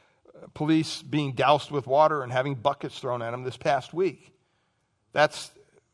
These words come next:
that's an affront to their authority as a law enforcement office, officer. And so when you stop and you think about it, the same thing has happened to the roles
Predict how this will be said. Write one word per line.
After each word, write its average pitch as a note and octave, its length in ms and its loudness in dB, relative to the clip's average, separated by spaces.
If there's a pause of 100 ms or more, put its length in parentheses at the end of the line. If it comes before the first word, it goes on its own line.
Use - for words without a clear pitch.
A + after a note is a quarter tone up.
(320)
that's E3 220 4
an C#3 80 0
affront A3 360 0
to D#3+ 80 -6
their D#3+ 180 -2
authority E3+ 540 0
as B2+ 120 -4
a B2+ 80 -4
law F3+ 340 4
enforcement - 480 -8
office, - 440 -18 (360)
officer. - 520 -4 (1600)
And C#3 140 -10
so E3+ 420 6 (420)
when D#3+ 120 0
you D3+ 100 2
stop G3+ 300 8
and D#3+ 140 0
you D3 120 0
think G#3 240 -2
about D#3 220 8
it, D3+ 80 -2
the D3+ 80 -6
same G3+ 240 -2
thing G3 220 -2
has D#3 160 -6
happened F3 520 4
to D3 480 2 (640)
the D#3 80 0
roles D3+ 800 6